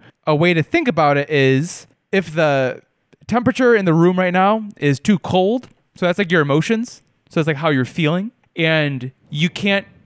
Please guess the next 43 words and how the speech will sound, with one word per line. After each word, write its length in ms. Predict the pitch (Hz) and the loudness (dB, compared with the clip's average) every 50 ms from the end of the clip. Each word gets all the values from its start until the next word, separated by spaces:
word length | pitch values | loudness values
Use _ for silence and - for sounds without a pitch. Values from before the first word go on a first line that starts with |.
| _ _ _ _ | _ _ _ _
there's 100 | - 165 | -4 -2
nothing 180 | 220 269 - - | -2 0 0 0
you 80 | 190 180 | 0 0
can 100 | 175 185 | 0 0
do 80 | 185 | 0
directly 480 | 160 131 143 139 143 135 - - - 139 | 0 -2 -2 -2 -2 -4 -4 -6 -8 -6
to 80 | 127 120 | -6 -4
change 340 | 110 - - 127 117 113 104 | -4 -4 -4 -2 -2 -2 -4
that. 120 | 107 87 | -4 -4
You 100 | 101 110 | -4 -4
have 200 | 120 131 135 135 | -2 -4 -4 -4
to 100 | - 135 - | -4 -4 -4
actually 460 | 123 123 - - - - 123 120 - | -4 -6 -8 -10 -10 -6 -4 -4 -4
actively 360 | - - - - - 117 117 104 | -4 -8 -10 -10 -6 -4 -4 -2
do 180 | - 196 220 | 0 0 0
something. 380 | - - 120 92 - - 104 110 | 0 0 -4 -4 -4 -6 -8 -8
So 140 | - - 135 | -4 -2 0
you 120 | 127 123 120 | 0 0 0
can 340 | - 151 131 120 120 117 113 - - - - - | -2 -2 -2 -2 -2 -4 -8 -10 -16 -20 -8 -4
play 100 | - 175 | -2 0
with 80 | 196 208 | 0 0
the 100 | 233 233 | 0 0
thermostat, 600 | - 339 339 247 190 151 - - 98 95 90 - | 2 2 2 2 0 -2 -2 -2 -2 -2 -2 -2
which 240 | - 139 135 - - | -4 -4 -4 -4 -4
might 420 | 139 135 127 120 120 120 - - - _ - - - _ _ _ | -2 -2 0 0 -2 -4 -6 -12 -20 _ -20 -20 -20 _ _ _
over 260 | 156 147 135 143 135 | 0 2 2 2 0
time 440 | 127 - 139 143 127 123 123 123 123 | -2 -2 -2 -2 0 0 0 0 -2
make 180 | 120 113 107 - | -2 -4 -2 0
the 80 | 123 | 2
room 200 | 113 110 110 117 | 2 2 2 0
warmer. 380 | 175 240 240 180 120 101 95 101 | 0 0 0 0 0 -4 -8 -8
So 80 | - | -6
that'd 120 | - 127 127 | -4 -2 -2
be 60 | 123 | -2
kinda 200 | - 131 113 107 | -2 -2 -2 -2
like 160 | 104 104 104 | -2 -2 -2
going 200 | - 113 107 107 | -2 -2 0 0
after 180 | 101 98 - 104 | -2 -2 -2 -4
your 100 | 101 101 | -4 -2
thoughts. 520 | - - 101 104 101 - - - - - - | -2 -2 -2 0 -2 -2 -6 -10 -16 -16 -10
Whereas 280 | - 120 120 113 110 117 | -4 -2 0 0 0 0
you 100 | 127 123 | -2 -2
can 360 | - 135 123 113 117 117 113 | 0 -2 -4 -2 -4 -6 -8